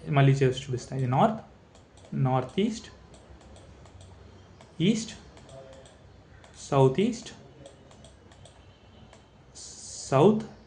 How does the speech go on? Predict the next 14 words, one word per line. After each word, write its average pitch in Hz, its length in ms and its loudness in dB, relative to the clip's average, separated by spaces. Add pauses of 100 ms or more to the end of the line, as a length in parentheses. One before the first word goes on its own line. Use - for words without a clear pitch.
(1700)
సౌత్ 139 280 0
వెస్ట్, 196 340 0 (1900)
వెస్ట్, 175 360 4 (1300)
నార్త్ 135 320 4
వెస్ట్. - 480 -6
ఓకే, 269 220 -2 (800)
ఇప్పుడు 185 440 6 (460)
సిక్స్టీ 254 340 4
బై 269 140 12 (100)
ఫార్టీ 214 240 12
ఎంత? 202 220 6 (500)
మన 156 120 2
క్యాలిక్యులేటర్లో 165 540 6
చూద్దాం. 156 340 0